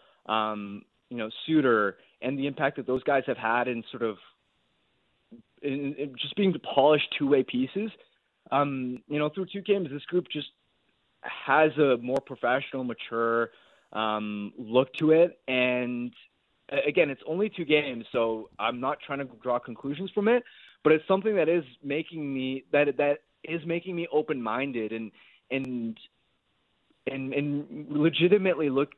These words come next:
me looking at this team and, and feeling more confident in that, okay,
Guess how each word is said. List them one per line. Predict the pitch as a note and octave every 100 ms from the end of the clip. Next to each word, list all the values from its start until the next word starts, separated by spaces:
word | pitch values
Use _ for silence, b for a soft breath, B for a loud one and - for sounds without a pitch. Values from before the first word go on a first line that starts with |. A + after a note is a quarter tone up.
| _ - B2+ -
me | C#3 D3+
looking | D3 D#3
at | C#3+
this | C3 -
team | D3 D3 C3+
and, | B2
and | B2 B2
feeling | D3 D3 C3
more | C3
confident | - A#2 C#3 - A2 A2
in | A2+
that, | A#2
okay, | C#3 B2+ B2